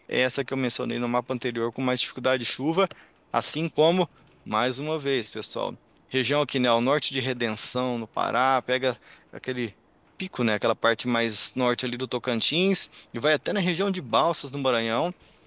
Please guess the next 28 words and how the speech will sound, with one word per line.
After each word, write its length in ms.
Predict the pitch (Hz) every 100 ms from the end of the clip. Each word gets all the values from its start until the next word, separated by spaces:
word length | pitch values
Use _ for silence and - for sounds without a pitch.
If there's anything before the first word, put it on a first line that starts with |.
| _
bastante 640 | 110 101 104 - 113 113 117
chuvosa 480 | 156 120 123 131 156
também. 460 | 175 156 175 202 - - - -
Vou 180 | 123 185
mencionar, 760 | 180 180 - 151 127 123 165 -
pra 160 | 120
não 160 | 117 117
falar 320 | 120 113 107
que, 480 | - 127 120 113 110
assim, 200 | 107 -
né, 120 | 104
não 360 | 95 104 110 123
toquei 320 | 120 110 123
no 80 | 117
assunto, 440 | 110 - 151 170 - - -
mas 140 | 123
a 20 |
gente 220 | 123 135 -
vê 140 | 156
que 180 | - 151
a 120 | 123
região 480 | 147 160 135 151 143
sul, 420 | - - 139 104 - _ _ _ _ _ _ _ _ _ -
pra 100 | 110
quarta-feira, 840 | - 120 110 117 - 120 110 104 - _ _ _ _
tempo 300 | - 110 -
mais 160 | 110 104
aberto, 720 | 104 131 160 165 160 151 135